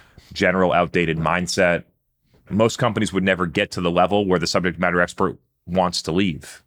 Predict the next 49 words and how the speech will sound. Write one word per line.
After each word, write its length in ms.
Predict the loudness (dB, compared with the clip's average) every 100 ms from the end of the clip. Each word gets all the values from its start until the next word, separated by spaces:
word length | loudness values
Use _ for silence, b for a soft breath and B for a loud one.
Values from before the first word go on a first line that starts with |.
| -2
or 180 | 0
is, 160 | 0 -2 -2
or 300 | 2 2 0 -8 _
the 80 | -6
most 220 | 0 0
companies 260 | 0 -2 -2
will 80 | 0
never 240 | 0 0
get 160 | -2 -2
to 100 | -2
the 80 | 0
level 380 | 0 2 0
where 380 | 2 2 2 0 b b b b b b -4
it 80 |
would 160 | -4 -4
hurt 400 | -4 0 2 2
if 120 | -4
the 60 | -4
subject 320 | -2 -2 0
matter 280 | 0 0 0
expert 400 | -4 -4 -8 -2
left 340 | 0 0 -4 -8
because 280 | -6 -2
they 80 | -2
don't 160 | -2 -2
give 140 | -4
the 60 | -4
program 360 | 0 0 2
enough 160 | 0 0
time 200 | -2 -2
to 100 | 0
actually 320 | -2 -2 -4
work. 260 | 0 0 0
They 80 | -2
don't 160 | -4
fund 300 | -4 -2 -2
it 20 | -2
in 80 |
the 80 | 0
right 160 | 0 2
way. 100 | 0
They 60 |
don't 160 | 0 -2
put 160 | -4 -2
the 80 |
right 180 | -2 -2
person 300 | -2 -2 -2
in 80 | -6
place. 340 | -2 -2 -2